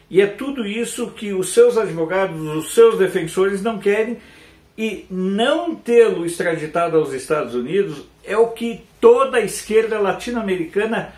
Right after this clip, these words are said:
sonha, espera, quer e precisa. Porque as denúncias de Hugo El Pollo Carvajal são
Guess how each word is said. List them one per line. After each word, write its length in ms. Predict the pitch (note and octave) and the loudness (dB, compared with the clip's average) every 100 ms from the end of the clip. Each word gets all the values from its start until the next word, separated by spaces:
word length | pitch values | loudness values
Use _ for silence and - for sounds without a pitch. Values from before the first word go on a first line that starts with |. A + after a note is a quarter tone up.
| - | -20
sonha, 640 | - - A3+ A#3+ A#3+ G3+ - | -16 -4 2 2 2 -4 -8
espera, 560 | E3+ - - G#3 G#3 F3 | -10 -8 -2 -2 -2 -6
quer 320 | - G3+ G#3+ | -2 0 0
e 60 | |
precisa. 800 | G#3+ A#3 A#3 - G#3+ F#3 A2 - - _ _ _ _ _ - | -2 0 0 -2 0 0 0 -8 -12 _ _ _ _ _ -16
Porque 180 | F#3 | -2
as 140 | A3+ F#3+ | 0 2
denúncias 760 | F#3+ D#3+ B3 C4+ - D#3+ C3 A#2 | 0 2 -2 -4 -2 -2 -2 -4
de 100 | C#3+ | -4
Hugo 480 | F3 A#3 F#3 D#3 - | 0 0 -2 -4 4
El 260 | F#3 E3+ | 4 4
Pollo 360 | - E3 E3+ D3+ | -2 -2 0 -2
Carvajal 720 | - B2+ A2+ G2 C3 D3+ - - - - | -2 -4 -4 -4 -4 -4 -6 -12 -20 -20
são 640 | - - A3 A#3+ C#4+ D#4+ | -14 -2 2 2 2 -12